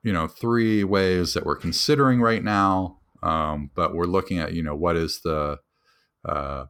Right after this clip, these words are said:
what's sort of the, the best way to do it. There's even, like, a whole issue just on researching drag and drop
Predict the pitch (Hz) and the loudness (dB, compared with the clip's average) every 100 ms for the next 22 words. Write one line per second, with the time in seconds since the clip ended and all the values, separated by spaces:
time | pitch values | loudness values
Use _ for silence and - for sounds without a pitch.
0 | _ _ _ _ _ _ _ - - _ | _ _ _ _ _ _ _ -10 -10 _
1 | - 85 - - _ - 101 85 76 71 | -6 -4 -4 -10 _ -8 -4 -4 -4 -8
2 | _ _ _ _ 92 78 87 - 90 80 | _ _ _ _ -10 -4 -4 -2 -2 -2
3 | 80 85 78 85 82 78 104 92 87 82 | -2 -2 -2 -2 -4 -2 -2 0 0 -2
4 | 80 80 87 80 85 85 - 85 80 - | -4 -6 -2 0 0 -2 -4 -4 -4 -4
5 | 80 73 78 80 - 80 - 82 80 82 | -4 -2 -4 -2 -2 -2 -2 -2 0 0
6 | 78 76 71 95 90 - | 0 -4 0 2 0 -4